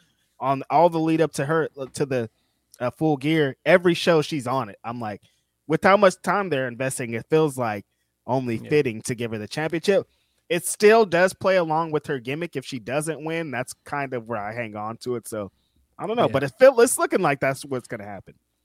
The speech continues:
Speaker 2: I mean, we still got other things. Like, uh, I don't know when Mercedes comes in. I, it, it,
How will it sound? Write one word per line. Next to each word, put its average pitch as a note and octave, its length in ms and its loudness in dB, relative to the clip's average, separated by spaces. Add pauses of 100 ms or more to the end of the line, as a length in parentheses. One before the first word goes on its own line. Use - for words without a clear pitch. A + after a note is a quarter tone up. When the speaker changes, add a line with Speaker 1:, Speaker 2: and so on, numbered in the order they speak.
Speaker 2:
I A#3 80 -6
mean, D#3 160 -6
we F3 80 -6
still F3 200 -4
got C3 140 -6
other A2 180 -14
things. A2 380 -20
Like, G#2+ 240 -18
uh, G#2+ 200 -18
I A#2+ 120 -12
don't C3 220 -12
know C3 160 -12
when B2 240 -14
Mercedes A#2 460 -16
comes A2+ 280 -18
in. G#2+ 340 -14 (400)
I, A#2 180 -4
it, A2+ 320 -10
it, A#2 160 -12